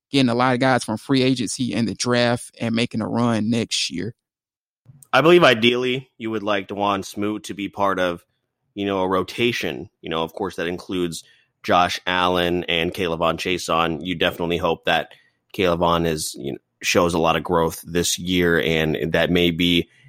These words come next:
Speaker 2: as we've already talked about, in the absence of Yannick Ngakoue. I know Dewan Smoot is also a really, really big fan favorite as well. You know, Jay, he's been, it feels like he's been around for so long, but we just haven't seen him that much. But when we do,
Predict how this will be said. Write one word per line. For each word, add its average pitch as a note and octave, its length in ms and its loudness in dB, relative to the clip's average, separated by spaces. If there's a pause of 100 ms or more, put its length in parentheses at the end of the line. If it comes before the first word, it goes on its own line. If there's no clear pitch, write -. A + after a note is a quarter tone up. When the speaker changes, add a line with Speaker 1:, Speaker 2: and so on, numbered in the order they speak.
(140)
Speaker 2:
as F2 180 0
we've F2 140 0
already F#2 180 4
talked A#2 200 2
about, E2 220 2
in E2+ 40 0
the E2 140 2
absence E2 400 -2
of D#2 60 -10
Yannick D#2+ 320 -4
Ngakoue. D#2+ 540 -2
I F#2+ 80 0
know A#2 140 4
Dewan G2+ 280 2
Smoot G2 280 0
is F2+ 120 -2
also G2 560 2 (420)
a A#2 80 4
really, D3+ 240 4
really A2+ 240 4
big G2+ 340 0
fan G2 360 -2
favorite G#2 540 0
as F#2 180 -6
well. F#2+ 460 0
You F#2+ 100 -2
know, G2 100 2
Jay, G2 140 -2
he's G2 120 -2
been, B2 120 0
it B2+ 200 -6
feels D#3 200 4
like C3 100 2
he's G#2+ 140 -4
been A2 100 0
around G2+ 360 2 (440)
for C3+ 100 -2
so F#3 240 2
long, C#3 380 4
but B2 120 2
we B2 120 -4
just G#3 200 -4
haven't C#3+ 320 0
seen E3+ 220 -4
him G#2 140 -2
that F#2 140 -2
much. F#2 240 -2
But A#2+ 100 0
when C3+ 240 -2
we C#3 140 -2
do, C3 460 0